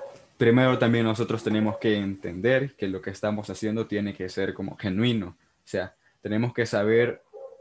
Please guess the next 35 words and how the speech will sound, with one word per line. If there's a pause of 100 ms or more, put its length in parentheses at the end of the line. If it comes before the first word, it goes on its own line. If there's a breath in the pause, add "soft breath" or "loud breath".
(240)
que
tenemos
que
conocer
primero
la
verdad
y
que
la
verdad
es
Jesús.
Entonces
tenemos
que
conocer
primero
a
Jesús
para
nosotros
primero,
nosotros
vivirlo (420 loud breath)
y
nosotros
poder
compartírselo
a
las
demás
personas.
O
sea,